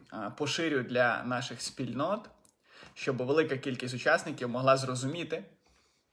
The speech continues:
Ми розпочали. Сьогодні будемо говорити про фітнес, про ті запитання, які, знову ж таки, є актуальними. Ну, і основою основ, якщо взяти все-таки до уваги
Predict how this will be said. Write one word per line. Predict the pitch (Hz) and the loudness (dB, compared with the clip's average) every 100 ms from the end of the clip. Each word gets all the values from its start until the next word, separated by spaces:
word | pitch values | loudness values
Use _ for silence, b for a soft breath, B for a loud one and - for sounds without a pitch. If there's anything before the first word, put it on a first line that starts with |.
| _ - | _ -4
Ми | 147 160 160 | -2 -2 0
розпочали. | 131 127 - 127 - 120 73 - - B B B B | 0 0 -2 -4 0 2 0 -2 -10 B B B B
Сьогодні | - 185 202 | -8 -4 0
будемо | 185 165 151 | 0 0 2
говорити | 147 147 160 156 | 2 4 2 -2
про | 143 135 | 0 0
фітнес, | 131 185 180 143 147 | 0 -6 -4 -4 -4
про | - 139 131 123 | -2 4 4 4
ті | 165 | 0
запитання, | 147 143 135 156 160 135 | -2 0 4 4 4 -2
які, | 123 - 123 | -2 -6 -2
знову | 143 135 | 0 -2
ж | 139 | -4
таки, | 123 - | -8 -6
є | 123 123 | 0 0
актуальними. | 123 160 165 151 143 151 - - b b b b 208 | 2 6 6 6 0 -4 -10 -20 b b b b -4
Ну, | 214 | 0
і | 156 | 2
основою | 139 185 175 160 143 | 2 2 2 2 0
основ, | 135 165 220 - - | -2 0 0 -4 -12
якщо | - 151 | -8 -6
взяти | 139 147 139 135 | 2 2 2 -2
все-таки | 135 127 120 123 | -6 -8 -8 -4
до | 131 | -2
уваги | 131 139 131 120 | 6 8 8 4